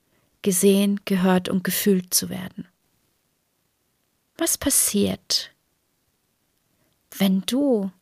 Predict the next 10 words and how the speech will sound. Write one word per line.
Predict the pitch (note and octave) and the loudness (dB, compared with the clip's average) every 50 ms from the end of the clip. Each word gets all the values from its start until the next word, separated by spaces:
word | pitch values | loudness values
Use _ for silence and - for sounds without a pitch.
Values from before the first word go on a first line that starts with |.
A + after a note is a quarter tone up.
| _ _ _ _ _ _ _ _ _ - | _ _ _ _ _ _ _ _ _ -4
den | F#3+ F#3+ G3 | -2 0 0
anderen | - G#3 A3+ A#3 B3 A#3 A3+ A3 G#3 G3+ | 2 2 2 2 2 2 2 2 2 2
Menschen | G3 G3 F#3+ F#3+ F#3 F3+ - - - F#3+ F#3 G3 F#3+ _ _ _ _ _ _ _ _ _ _ _ | 0 0 0 -2 -2 -2 -2 -2 -2 -4 -6 -8 -10 _ _ _ _ _ _ _ _ _ _ _
siehst, | - F#3 E3+ - F3+ F#3+ G#3 A#3+ B3+ - - - - - - - _ _ _ _ _ _ _ _ _ _ _ _ _ _ | -12 -8 -4 -2 0 0 0 0 -2 -4 -6 -6 -8 -10 -12 -18 _ _ _ _ _ _ _ _ _ _ _ _ _ _
hörst | - - - G3+ G3 G3 G#3 G#3 - - - - - - - _ _ _ _ _ _ _ _ _ _ | -8 -2 0 0 2 2 0 0 -2 -4 -4 -6 -8 -10 -12 _ _ _ _ _ _ _ _ _ _
und | - A#3+ A#3 A#3+ | 0 0 0 0
fühlst? | - - - - - A3+ G3+ F#3+ F#3 F#3 F3+ - - - - - - - - - _ _ _ _ _ _ _ _ _ _ _ _ _ _ _ _ _ _ _ _ _ _ _ _ _ _ - | 0 -2 -4 -2 0 0 0 0 -2 -6 -8 -6 -4 -2 -2 -2 -2 -6 -10 -10 _ _ _ _ _ _ _ _ _ _ _ _ _ _ _ _ _ _ _ _ _ _ _ _ _ _ -10
Was | G3 - - | -8 -6 -2
verändert | - G#3+ - B3 C#4+ D4+ C4 - - | -2 0 0 0 0 -2 -2 -4 -8
sich? | - - G3 - - - - - | -10 -10 -10 -10 -12 -18 -18 -20